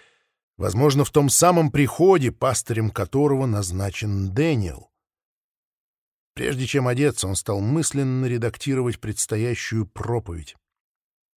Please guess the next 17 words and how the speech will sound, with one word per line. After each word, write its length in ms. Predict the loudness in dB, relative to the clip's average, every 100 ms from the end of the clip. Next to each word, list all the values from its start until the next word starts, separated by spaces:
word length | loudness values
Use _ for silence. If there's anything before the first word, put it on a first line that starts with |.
| -20
В 80 |
коридоре, 460 | -4 0 6 8 8
ведущем 520 | 4 2 -2 -2 -2
в 80 | -2
кухню, 500 | -6 -8 -4 -2 -4 -6 _ _ _ -10
появилась 580 | -4 0 2 2 2 2
мать 640 | 4 6 4 2 -8 -12 -20 _ _
с 180 | -8 -6
тостом 500 | -2 -2 -2 -2 -2
в 60 | -2
руке. 480 | -4 -2 -2 -2 -8 _ _ _ _ _ _ _ _ _ -4
"Я 220 | 4 4
только 260 | 6 4 2
что 220 | 2 4
видела 360 | 4 4 4
Маргарет 640 | 6 6 4 4 2 0 -2
Портоус. 840 | 0 0 0 -6 -4 -4 -6